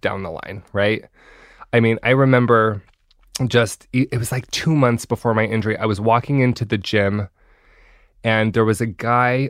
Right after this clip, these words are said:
on crutches that I now realize must have had some partial paralysis.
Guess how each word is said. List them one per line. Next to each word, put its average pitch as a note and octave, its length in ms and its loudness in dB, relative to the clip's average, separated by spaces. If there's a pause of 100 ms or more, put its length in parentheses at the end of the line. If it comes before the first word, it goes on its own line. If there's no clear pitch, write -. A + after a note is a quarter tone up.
on A2 240 -2
crutches G#2 640 -2
that A#2 120 2
I G#2+ 80 4
now A2 220 2
realize G#2+ 760 0 (200)
must A2 400 2
have A2+ 100 0
had G#2 260 -2
some A2 160 -4
partial G#2 320 -2
paralysis. F#2+ 720 -6